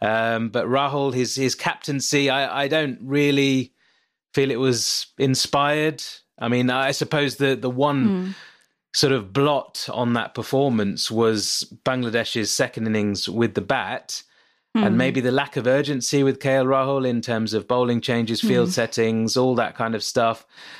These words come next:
Speaker 1: I mean, there were, there were some incidents as well where the ball was being edged through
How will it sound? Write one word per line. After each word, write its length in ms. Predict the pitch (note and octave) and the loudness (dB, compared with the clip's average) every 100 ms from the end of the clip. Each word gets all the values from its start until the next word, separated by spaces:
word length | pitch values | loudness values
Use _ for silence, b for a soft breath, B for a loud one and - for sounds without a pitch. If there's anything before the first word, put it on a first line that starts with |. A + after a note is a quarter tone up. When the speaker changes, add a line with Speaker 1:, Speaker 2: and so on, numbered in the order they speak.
| B | B
Speaker 1:
I 40 | A2 | 0
mean, 140 | B2 | 2
there 100 | B2+ | 2
were, 120 | C3 | 0
there 160 | A#2 C#3 | 0 0
were 80 | C3+ | 0
some 200 | - C3+ | 0 0
incidents 540 | D3 C#3+ B2+ A#2 - | 0 0 0 0 -2
as 160 | A2 B2 | -2 0
well 380 | C3+ C3 B2+ | 2 2 0
where 580 | A#2 A2+ A2 G#2+ G#2 G#2 | 0 0 0 0 -2 -4
the 160 | D#2+ A2 | -10 -2
ball 220 | A#2+ A#2 | 0 2
was 160 | A2 - | 0 0
being 280 | A2 G#2+ A2 | 0 2 -2
edged 300 | G#2+ - - | -4 -8 -4
through 500 | A2 G#2 G2 F#2+ | 0 2 2 0